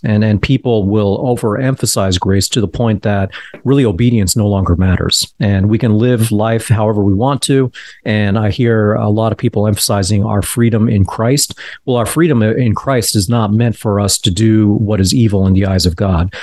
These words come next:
Our freedom in Christ is not meant to, um, to, for us to just pursue the pleasures of this world and just say we have freedom in Christ. So th-, that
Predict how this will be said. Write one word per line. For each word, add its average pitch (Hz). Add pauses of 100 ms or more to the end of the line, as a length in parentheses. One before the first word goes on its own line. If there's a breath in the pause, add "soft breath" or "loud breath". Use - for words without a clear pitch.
(240 loud breath)
Our 107
freedom 139
in 107
Christ 110
is 101
not 104
meant 107
to, 98
um, 92
to, 95
for 101
us 104
to 95 (280 loud breath)
just 127
pursue 123
the 101 (100)
pleasures 107
of 95
this 101
world 113
and 101
just 95
say 110
we 101
have 98
freedom 101
in 87
Christ. 90 (280 loud breath)
So 135
th-, 139
that 160